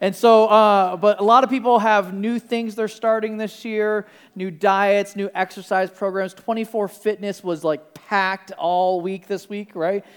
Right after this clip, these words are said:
It was cra-, crazy there. It'll thin out in the next couple weeks. It's nice. No pun in-, no pun intended there. Um, some of us with new commitments,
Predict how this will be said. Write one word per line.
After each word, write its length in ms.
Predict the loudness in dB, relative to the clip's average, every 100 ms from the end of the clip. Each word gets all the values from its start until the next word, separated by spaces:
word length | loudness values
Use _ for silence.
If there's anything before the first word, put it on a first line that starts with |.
| -20 -8
It 40 |
was 120 | -8
cra-, 360 | -8 -4 -2 -2
crazy 540 | -4 -6 -4 -4 -6
there. 420 | -6 -2 0 0 -2
It'll 200 | -2 -4
thin 280 | -6 -6 -4
out 140 | -4
in 60 | -6
the 60 |
next 240 | -10 -10 -8
couple 260 | -8 -6
weeks. 300 | -8 -8 -10
It's 140 | -20 -10
nice. 400 | -8 -8 -12 -20 _ _ _ _ -14
No 160 | -12
pun 200 | -8 -6
in-, 140 | -6 -10 -16 -6
no 160 | -6
pun 220 | -4 -6
intended 440 | -6 -8 -10 -8 -6
there. 260 | -6 -6 -12 _ -2
Um, 540 | 2 4 4 0 -6 -16 _ _ _ -20 -8
some 240 | -2 2
of 100 | 4
us 220 | 2 0
with 220 | -4 -4
new 180 | -4 -4
commitments, 840 | -4 0 2 2 0 -6 -8 -20